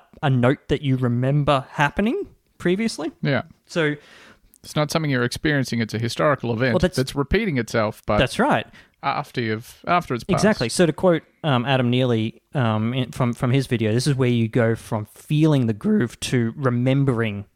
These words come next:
Speaker 1: the groove,
Speaker 2: Oh,
Speaker 1: right?
Speaker 2: that's beautiful.
Speaker 1: Um, and so this time within the periods of a la-, of, like, the last few seconds that, that occurs is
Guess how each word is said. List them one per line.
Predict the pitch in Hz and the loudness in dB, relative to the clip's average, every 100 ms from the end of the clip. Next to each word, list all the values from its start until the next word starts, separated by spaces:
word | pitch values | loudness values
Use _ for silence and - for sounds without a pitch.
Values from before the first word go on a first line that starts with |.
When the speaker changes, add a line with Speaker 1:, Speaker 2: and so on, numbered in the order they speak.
| _ _ - | _ _ -8
Speaker 1:
the | |
groove, | 107 202 165 - - - - - | -6 -6 -8 -10 -16 -18 -20 -18
Speaker 2:
Oh, | - - - - - | -18 -18 -20 -16 -2
Speaker 1:
right? | 139 175 - - - - - - | 0 0 -4 -20 -20 -20 -20 -20
Speaker 2:
that's | - - - _ _ _ - | -20 -20 -20 _ _ _ -12
beautiful. | 127 131 151 | -8 -2 0
Speaker 1:
Um, | 127 120 120 117 123 - | 2 2 2 0 -4 -2
and | 147 | -2
so | - 160 147 139 139 - _ _ - - | 0 2 4 2 0 -10 _ _ -20 -4
this | 196 - | -2 -2
time | - - 170 156 | -6 0 4 4
within | 139 131 127 | 4 4 2
the | 120 | 2
periods | - 135 127 117 | 2 2 2 2
of | |
a | 117 | 0
la-, | 117 113 | 2 2
of, | - 135 117 | 2 0 0
like, | 123 107 | -2 -4
the | - | -2
last | 107 110 113 | 0 0 -2
few | - - 139 | -2 -2 0
seconds | 127 120 117 | 0 -2 -2
that, | 113 - _ _ _ | -4 -6 _ _ _
that | - 107 _ _ - | -6 -6 _ _ -10
occurs | - - 110 104 101 120 - _ | -6 -2 0 -2 -4 -10 -10 _
is | 143 117 113 - - | -2 0 -2 -6 -12